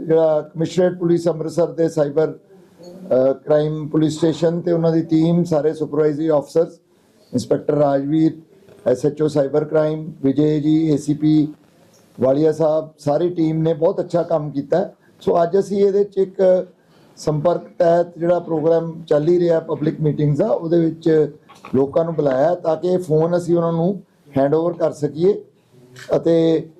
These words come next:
ਉਹਦੇ ਨਾਲ ਕੀ ਹੈ ਕਿ ਲੋਕਾਂ ਦੇ ਵਿੱਚ ਬੜੀ ਜਲਦੀ ਸੈਟੀਸਫੈਕਸ਼ਨ ਵੀ ਹੁੰਦੀ ਹੈ ਤੇ ਕਿਉਂਕਿ ਮੋਬਾਈਲ ਇੱਕ ਇਹੋ ਜਿਹੀ ਚੀਜ਼ ਹੈ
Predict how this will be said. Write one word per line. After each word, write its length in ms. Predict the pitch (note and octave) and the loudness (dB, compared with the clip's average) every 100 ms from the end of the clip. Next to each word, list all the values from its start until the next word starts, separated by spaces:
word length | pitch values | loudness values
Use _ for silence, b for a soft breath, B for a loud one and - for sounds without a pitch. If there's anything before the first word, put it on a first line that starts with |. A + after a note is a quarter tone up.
| - - - | -20 -6 0
ਉਹਦੇ 180 | E3+ | 2
ਨਾਲ 200 | G3 G3 | 2 0
ਕੀ 260 | G3 G3 G3 | -2 0 0
ਹੈ 80 | G3 | 0
ਕਿ 120 | G3+ | 0
ਲੋਕਾਂ 320 | F3 E3 F3+ | -2 0 0
ਦੇ 120 | F#3 | 0
ਵਿੱਚ 220 | F#3 F#3 - | -2 -4 -2
ਬੜੀ 160 | E3+ | -2
ਜਲਦੀ 360 | E3+ D#3+ D3+ F3+ | 0 0 0 0
ਸੈਟੀਸਫੈਕਸ਼ਨ 680 | E3+ D3 D3 D#3+ D#3 F#3 F3 | 0 -2 -2 -4 -2 -4 0
ਵੀ 140 | F#3+ | 2
ਹੁੰਦੀ 340 | F3 E3+ F3+ | 2 2 2
ਹੈ 80 | F#3+ | 2
ਤੇ 260 | F#3 F#3 F#3 | 0 -2 -2
ਕਿਉਂਕਿ 300 | F3+ E3 F#3 | -4 -2 0
ਮੋਬਾਈਲ 440 | D#3+ D3+ D3+ F3 | 0 2 2 2
ਇੱਕ 160 | F3+ F#3 | 0 -2
ਇਹੋ 180 | E3 E3 | 0 2
ਜਿਹੀ 160 | G3 | -2
ਚੀਜ਼ 320 | - F3 D#3+ | -2 0 2
ਹੈ 240 | F3 E3 | 2 0